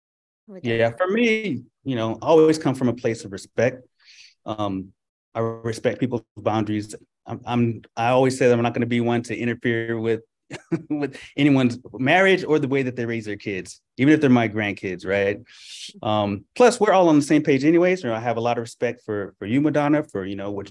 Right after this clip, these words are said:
Speaker 2: what you're doing. You know, as a speech therapist, I know you know your stuff. Zach, I know that you're gonna do the right thing. I know you know about nutrition and how to, you know, make sure the kids are, are nutritionally fit and all that good stuff. So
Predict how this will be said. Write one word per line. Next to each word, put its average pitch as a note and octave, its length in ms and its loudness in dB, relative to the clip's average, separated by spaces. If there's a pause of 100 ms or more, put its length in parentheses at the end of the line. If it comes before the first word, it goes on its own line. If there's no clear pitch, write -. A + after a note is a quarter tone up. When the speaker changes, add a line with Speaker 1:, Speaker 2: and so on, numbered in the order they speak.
Speaker 2:
what G2+ 260 -10
you're C3 120 4
doing. D3 540 4 (280)
You G2+ 60 -12
know, G#2 80 -4
as G2 80 -6
a - 40 -18
speech D#3 300 0
therapist, D#3 800 2 (160)
I G#2 80 -12
know G#2 140 -6
you B2 140 0
know C3 160 0
your C3+ 160 -2
stuff. C#3 320 -2 (120)
Zach, B2+ 440 -6 (340)
I G2+ 60 -12
know A2+ 300 -4
that G#2+ 360 -4
you're A2 200 -6
gonna C#3+ 140 -2
do D3+ 140 4
the D3 100 -2
right D3+ 280 0
thing. D#3+ 240 0
I C3 60 -2
know B2 180 -2
you B2+ 200 -4
know C3 260 -2
about B2+ 280 -2
nutrition D3 500 -6
and B2+ 80 -4
how C#3 120 -2
to, B2 260 0 (280)
you C3+ 80 -6
know, C3+ 120 -2
make C#3 220 -2
sure D3 160 -4
the C#3 100 -4
kids D3 340 -2
are, B2+ 120 -8 (180)
are B2 280 0 (260)
nutritionally D#3+ 720 2
fit F3+ 180 2
and F3 100 -2
all D#3+ 120 0
that E3+ 180 0
good F3 160 -6
stuff. F3+ 280 -4
So C3+ 420 -6